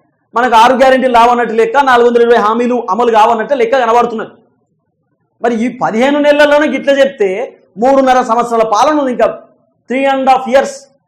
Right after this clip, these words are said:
పదిహేను నెలల్లోనే చేతులు ఎత్తేసింది, "మా దగ్గర పైసలు లేవని." మరి మూడున్నర సంవత్సరాలు నడిపిస్తాడా రాష్ట్రాన్ని?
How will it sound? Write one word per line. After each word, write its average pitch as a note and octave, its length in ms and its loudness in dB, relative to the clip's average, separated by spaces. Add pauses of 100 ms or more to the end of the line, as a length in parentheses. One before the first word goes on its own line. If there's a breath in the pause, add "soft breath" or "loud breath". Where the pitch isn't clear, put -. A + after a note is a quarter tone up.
(260)
పదిహేను D4+ 420 2
నెలల్లోనే D4+ 400 2
చేతులు D#4+ 300 0
ఎత్తేసింది, A3+ 540 -2 (360)
"మా A3+ 160 2
దగ్గర C4 100 2
పైసలు A3+ 340 -2
లేవని." D#3 240 -6 (340)
మరి A#3+ 140 0
మూడున్నర C#4 380 0
సంవత్సరాలు C#4 440 -2
నడిపిస్తాడా A#3 420 0
రాష్ట్రాన్ని? B3 460 -2